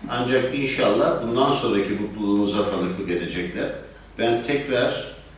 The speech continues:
"Allah sizi bir yastıkta kuşatsın." diyerek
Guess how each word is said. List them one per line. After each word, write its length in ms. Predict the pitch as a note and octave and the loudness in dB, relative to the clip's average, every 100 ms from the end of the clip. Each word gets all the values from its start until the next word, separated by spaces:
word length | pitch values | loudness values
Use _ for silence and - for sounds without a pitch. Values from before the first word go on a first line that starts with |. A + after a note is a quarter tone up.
| - - | -20 -14
"Allah 300 | G2+ G#2 A2+ | -6 -2 0
sizi 400 | A#2 - A#2 B2+ | 0 -2 -4 -2
bir 100 | B2 | -2
yastıkta 680 | B2 A#2 G#2 - - A2+ G#2 | -2 -2 -2 -4 -4 -4 -4
kuşatsın." 520 | G#2 A2+ A2 - A2 | -4 -2 -4 -4 -6
diyerek 400 | A2 A2 G#2+ - | -2 0 0 -2